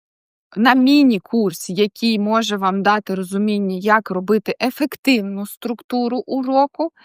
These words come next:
І запрошую вас на велику програму, яку я, е, починаю п'ятнадцятого серпня для всіх викладачів, хто хоче створити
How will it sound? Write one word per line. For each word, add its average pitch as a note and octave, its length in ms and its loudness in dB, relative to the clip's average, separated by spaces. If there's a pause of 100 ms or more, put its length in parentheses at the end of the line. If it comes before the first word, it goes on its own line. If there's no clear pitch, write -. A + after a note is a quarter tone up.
(460)
І D#4+ 220 2 (100)
запрошую C#4 680 0
вас A#3+ 340 2
на A#3 180 2
велику A3 500 -4
програму, G#3 760 -2
яку G#3 400 -4
я, G3+ 340 0
е, - 20 -12 (680)
починаю G#3 760 -2 (520)
п'ятнадцятого G#3 1160 -2 (220)
серпня A3+ 840 0 (380)
для G#3 380 2
всіх G#3+ 420 -2
викладачів, G3 920 -4 (100)
хто - 300 -4
хоче A3 600 0
створити G3+ 680 -2